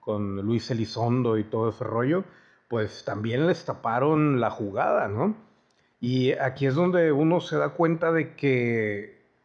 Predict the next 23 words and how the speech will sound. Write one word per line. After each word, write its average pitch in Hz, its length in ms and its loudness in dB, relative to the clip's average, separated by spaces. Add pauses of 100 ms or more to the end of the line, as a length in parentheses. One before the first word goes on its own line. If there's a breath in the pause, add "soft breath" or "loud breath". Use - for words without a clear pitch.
(220)
es 135 200 -2
verdad 135 520 0 (500 soft breath)
que 117 560 -4 (520)
hay 143 300 0
dinero 131 640 2
en 180 60 2
juego, 127 560 2
hay 110 160 -6 (120)
poder 101 540 0
en 214 160 4
juego, 123 600 0
hay 113 200 -2
poder, 113 580 -2 (140)
eh, 196 360 4
no 185 140 4
solamente 170 460 0
equino-, 170 320 -2
e-, 123 100 -2 (140)
económico, 95 720 -8 (340 loud breath)
e-, - 360 -2 (120)
e-, 190 240 0
ecuménico, 123 880 0
nada, 113 220 -2